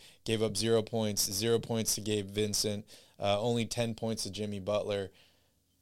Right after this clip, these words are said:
Great lockdown defender. And, yeah, Butler's not gonna be able to bully him to get his buckets. He did have twenty-nine points in this game and had an incredible game one, but things are getting tougher for Jimmy Butler.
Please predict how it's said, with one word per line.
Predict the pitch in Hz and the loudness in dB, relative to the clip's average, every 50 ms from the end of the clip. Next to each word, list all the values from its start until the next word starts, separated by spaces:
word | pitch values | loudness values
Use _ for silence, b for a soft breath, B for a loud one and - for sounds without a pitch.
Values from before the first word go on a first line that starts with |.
| _ _ _ _ _ _ _ | _ _ _ _ _ _ _
Great | - - 131 143 143 117 | -2 2 4 4 4 4
lockdown | 113 113 107 104 101 - - 104 101 101 | 4 4 4 4 4 2 0 0 0 0
defender. | 95 90 - 110 110 107 101 101 98 98 - | -2 -4 -2 -2 -2 0 0 0 -2 -2 -2
And, | 104 101 101 | -2 0 2
yeah, | 117 147 131 92 92 - - - - - - - | 4 4 4 2 0 -4 -14 -20 -20 -8 0 4
Butler's | 123 156 185 143 147 131 110 101 | 4 6 6 4 2 2 0 2
not | 117 120 127 131 - | 2 2 2 2 0
gonna | - 123 117 | -4 -4 0
be | 110 117 | 2 2
able | 113 104 | 2 2
to | 95 | 2
bully | 87 104 113 147 151 120 92 | 2 2 4 4 4 2 0
him | 95 92 90 92 92 90 _ _ _ _ _ - | -2 -6 -8 -8 -10 -14 _ _ _ _ _ -8
to | - 98 | -6 -2
get | 101 117 113 107 | 0 2 2 2
his | 101 90 | 2 0
buckets. | 87 113 117 110 - - 107 95 - - - - | 2 2 2 2 4 0 -2 0 -2 -4 -6 -6
He | - 110 110 | -6 -4 0
did | 107 117 123 | 2 4 4
have | 135 127 104 - | 4 4 4 0
twenty-nine | - - 123 120 113 107 107 110 110 107 | -4 -4 -2 0 0 2 2 0 0 0
points | 98 - 120 123 117 - | -2 -2 -2 -2 0 -2
in | - 107 | -2 -2
this | 107 101 - | -2 -2 -2
game | - 107 107 104 101 98 95 B B B B B B | -2 -2 -2 -2 -2 -4 -6 B B B B B B
and | B 104 98 | B -4 0
had | 101 107 104 | 0 2 2
an | 107 101 | 0 -2
incredible | 98 95 - - 123 120 127 123 110 104 | -2 -6 -4 0 2 4 4 4 0 -2
game | 101 101 101 101 98 95 | -2 0 0 0 0 0
one, | 104 107 104 101 98 | -2 -2 -2 -2 -2
but | 98 98 - | -4 -4 -4
things | 113 117 123 117 110 | -2 -2 -2 -2 -4
are | 101 | -4
getting | 95 107 117 113 104 95 | -2 -2 -2 -4 -4 -8
tougher | - - 117 117 113 - 104 92 | -2 0 0 0 0 -2 -8 -10
for | - - 98 | -8 -8 -8
Jimmy | 87 101 101 98 95 | -6 -6 -6 -6 -6
Butler. | 90 95 101 101 101 101 98 | -2 -2 0 0 0 -2 -4